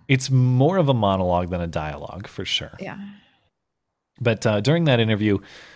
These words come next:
Speaker 1: Rotondo claims he has a revenue-generating business, but he doesn't explain exactly, uh, what it is. But th-, I think the interesting thing here is, is, as far as I understand, Alex Jones is the only person to sit down at length with this guy and really try to figure him out.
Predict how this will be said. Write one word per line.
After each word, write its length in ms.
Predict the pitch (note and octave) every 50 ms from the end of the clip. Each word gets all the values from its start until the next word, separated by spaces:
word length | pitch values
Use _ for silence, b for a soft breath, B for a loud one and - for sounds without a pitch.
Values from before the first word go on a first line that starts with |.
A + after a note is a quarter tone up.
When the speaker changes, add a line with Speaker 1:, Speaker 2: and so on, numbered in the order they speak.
| B B B _ _ -
Speaker 1:
Rotondo 420 | A#2 A2 - C#3+ D3+ D3+ D#3 C#3+
claims 400 | - - C#3 B2+ B2+ A#2+ A#2 -
he 100 | - A2+
has 160 | A2 A2 G#2+
a 60 | G#2
revenue-generating 840 | F2+ G#2 G#2 G2+ G2+ G2+ F#2 F2 G2+ G2 F#2+ F#2+ F2+ F2 E2+ F2 E2+
business, 440 | A2 A2+ G#2+ G2 F#2+ F2 E2+ - -
but 100 | - F2+
he 60 | F2
doesn't 220 | F2+ F2+ F2 F2
explain 400 | E2+ - - - G2 F2+ E2+ E2
exactly, 680 | E2 D#2+ D#2 F#2 E2 D#2+ D#2 - - D#2 D2 D2+ D#2 - _ -
uh, 220 | - E2 D2+ D2 D2
what 260 | F#2 F#2+ F#2+ F#2 E2+
it 120 | D#2+ D#2+
is. 320 | F#2+ F2+ D#2+ D#2 D2+ - - B B B B B B B -
But 320 | B2 D#3 D#3 D#3 - - -
th-, 160 | D3+ C#3+ E3 -
I 60 | D3+
think 200 | D3+ - C#4+ C#4+
the 180 | - C#4 F#3+ -
interesting 500 | - F#3+ G#3 - G#3+ G3+ - - F3 D#3 C#3
thing 240 | - D3 C#3 C#3 B2+
here 240 | A2+ G#2+ F#2 F2+
is, 180 | F2+ F#2 - -
is, 240 | - G#2+ G2 - - _ _ _ _ - - B2+ A2 A2+ B2 _ _ _ _ -
as 80 | - -
far 180 | - G3 A#3 B3+
as 80 | F3+
I 80 | C#3+ C3
understand, 400 | C3 G#2+ G2+ - - B2 G2+ F2+
Alex 280 | G#2 B2 A#2+ G#2+ -
Jones 260 | - C3 A#2+ A2+ G2+ G2+
is 60 | F2
the 140 | G2+ G2+ -
only 280 | G2+ A2+ B2 C3+ C#3 B2
person 420 | - - G#2+ G#2+ - - F#2+ F2+
to 100 | E2+ -
sit 240 | F2 - - G2 -
down 240 | - F#2 F2+ F2 F2
at 240 | E2 F2+ F2 E2 F2+
length 260 | G2+ A2 G#2+ - -
with 120 | G#2 -
this 180 | - F#2+ - -
guy 380 | - F2 E2 E2 E2+ E2+ E2+ - B B B B B B
and 120 | B A2+ A2+ B2
really 180 | E3+ F#3 D#3+
try 160 | C3+ - C#3
to 80 | B2 G#2+
figure 480 | - - - - C3+ B2+ B2 A2+ G#2 G2
him 140 | F2 F#2
out. 320 | G2 F#2 D#2 C#2+ C#2+ -